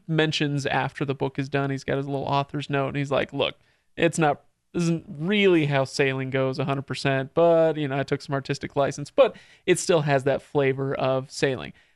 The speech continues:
And so I kinda feel like maybe he could have taken some cues from, yeah, you know, the way George Martin does with the War of the Roses and how he structures the, the family, uh, battles in,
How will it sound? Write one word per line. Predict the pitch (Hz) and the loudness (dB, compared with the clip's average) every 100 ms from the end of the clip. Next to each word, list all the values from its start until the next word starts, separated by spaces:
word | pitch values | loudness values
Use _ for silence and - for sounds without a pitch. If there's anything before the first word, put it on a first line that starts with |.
| _ - | _ 0
And | 143 | 0
so | 143 | 4
I | 147 | 2
kinda | 170 156 | 2 -2
feel | - 151 | 2 2
like | 139 131 | 2 0
maybe | 139 143 151 | -4 -2 -2
he | 151 | -4
could | - 160 | -2 2
have | 156 143 - _ | 2 0 -10 _
taken | - 156 151 147 | 0 0 0 -2
some | 143 151 143 | 0 -2 -2
cues | 135 - 165 143 139 - | -4 0 2 2 0 -6
from, | - - 185 151 139 143 160 - _ _ _ _ - | -6 2 4 4 0 -4 -8 -10 _ _ _ _ 0
yeah, | 135 127 | 4 4
you | 113 170 | 2 4
know, | 151 | 4
the | 143 | 4
way | 143 147 | 6 6
George | 143 151 139 | 6 2 2
Martin | 143 135 139 | 2 0 0
does | 135 135 131 | 2 2 2
with | 135 131 | -4 -4
the | |
War | 135 135 | 0 0
of | 135 | 0
the | 131 | 0
Roses | 135 135 135 123 123 120 | 4 4 2 -4 -8 -8
and | 120 | -10
how | 127 139 | -2 -2
he | 139 135 | -2 -6
structures | - - 151 - 151 143 131 | -6 0 0 0 -2 -2 -4
the, | - 139 160 175 _ | -2 -2 -2 -12 _
the | 160 127 _ _ - | -2 -2 _ _ -20
family, | _ - 165 151 156 147 143 139 135 131 - _ | _ 2 4 6 2 0 0 -2 -2 -6 -10 _
uh, | 113 57 58 170 _ - 170 | -2 -2 -6 -12 _ -20 0
battles | 147 143 143 139 135 139 - | 2 2 0 -2 -6 -12 -10
in, | - 139 139 135 | -2 0 0 -4